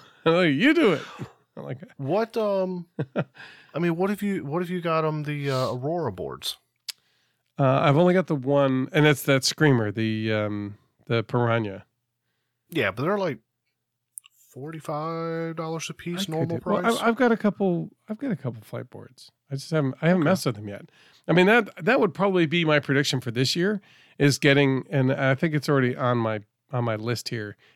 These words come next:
Speaker 1: is getting, like, autopilots and getting the Aurora type, like, getting flight boards set up in the planes
Speaker 2: Mm-hmm.
Speaker 1: for, for them. And the, uh, the idea ultimately is to get to the point where we're doing combats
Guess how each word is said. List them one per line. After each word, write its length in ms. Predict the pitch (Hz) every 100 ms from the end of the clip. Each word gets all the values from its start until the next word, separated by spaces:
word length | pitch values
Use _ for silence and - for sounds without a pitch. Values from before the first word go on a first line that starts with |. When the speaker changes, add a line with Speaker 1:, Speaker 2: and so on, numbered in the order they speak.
| _
Speaker 1:
is 120 | 127
getting, 260 | - 135 127
like, 200 | 113 110 -
autopilots 800 | 120 110 113 107 - - - _ _ _ _ _ _ _ _
and 160 | 117 107
getting 480 | 120 107 101 101 104
the 140 | 110 110
Aurora 400 | 110 113 113 107
type, 360 | - 110 110 123
like, 220 | 113 101
getting 200 | 123 117
flight 260 | - 123 - -
boards 300 | 131 113 -
set 220 | 139 123
up 200 | 113 -
in 180 | 135 110
the 60 | 101
planes 440 | 113 101 98 - _ _ _ _ _ _ 110
Speaker 2:
Mm-hmm. 280 | 101 101 90
Speaker 1:
for, 220 | 127 -
for 380 | - - 147 147
them. 360 | 127 127 101 92 _ _ _ _ -
And 320 | 156 147 135
the, 140 | 143
uh, 160 | 139 135
the 200 | 127 139
idea 380 | 131 123 139 131
ultimately 680 | 139 135 - 123 113 120 113 151
is 300 | 127 120 -
to 200 | - 120
get 220 | 110 127
to 100 | -
the 60 | 127
point 280 | - 123 117
where 380 | 113 110 107 - _ _ _ _ _ _
we're 80 | 117
doing 100 | 110
combats 840 | - 120 110 110 - - - -